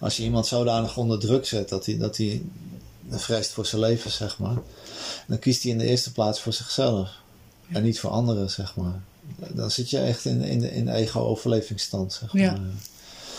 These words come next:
Speaker 1: En, en dat is natuurlijk ook wel bekend uit, eh, dat mensen zo reageren, want,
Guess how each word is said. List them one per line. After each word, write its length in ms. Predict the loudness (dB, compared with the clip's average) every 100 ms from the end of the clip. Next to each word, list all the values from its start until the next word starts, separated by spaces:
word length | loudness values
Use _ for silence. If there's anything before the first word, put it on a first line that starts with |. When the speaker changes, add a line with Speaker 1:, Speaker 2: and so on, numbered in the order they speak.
| -10 -8 -10 -14 -6
Speaker 1:
En, 220 | 0 2
en 80 | 4
dat 140 | 4
is 80 | 2
natuurlijk 280 | -2 0 2
ook 140 | 2
wel 360 | 2 2 2 0 -2
bekend 380 | -2 0 0 0
uit, 220 | 0 -2
eh, 380 | -2 -2 -2 -2 -8 -14 -20 -20 -20 -20 -20 -20 -20 -20 -20 -4
dat 220 | -2 0
mensen 300 | 0 0 0
zo 220 | -2 -2
reageren, 640 | 0 0 0 4 4 4 2
want, 360 | 0 -4 -10